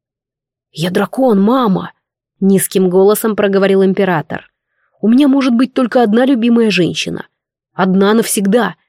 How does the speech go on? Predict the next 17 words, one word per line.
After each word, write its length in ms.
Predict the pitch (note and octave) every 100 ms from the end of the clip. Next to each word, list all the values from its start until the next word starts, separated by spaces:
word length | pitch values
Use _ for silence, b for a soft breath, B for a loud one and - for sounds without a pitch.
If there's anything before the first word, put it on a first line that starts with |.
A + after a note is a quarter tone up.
| _ _ _ _
Какой 460 | - B3 - D4+ - _
ты 220 | D#4+ D#4
была 320 | F#3 G3+ C#4
у 180 | G3+ G3+
отца!» 460 | B3 - - G#3+ - _ _ _ _ _ _ _ _ _ _ _
Вильгельм 500 | F3+ A3 A3+ D#4+ D4
поднялся, 640 | C4 A#3+ G3+ G3+ G#3 -
оперся 360 | F#3 G#3+ G#3+ G#3
о 40 |
край 200 | F#3+ G#3
стола 460 | G3+ - F#3 G#3 A#3 b b b
и 100 | F#3
взял 300 | F#3+ C4+ A#3+
заволновавшуюся 840 | G#3 A3+ A#3 B3 B3 A#3 G#3+ -
мать 220 | A3 A3+
за 240 | G3 F#3+ E3+
руку. 380 | D3+ - -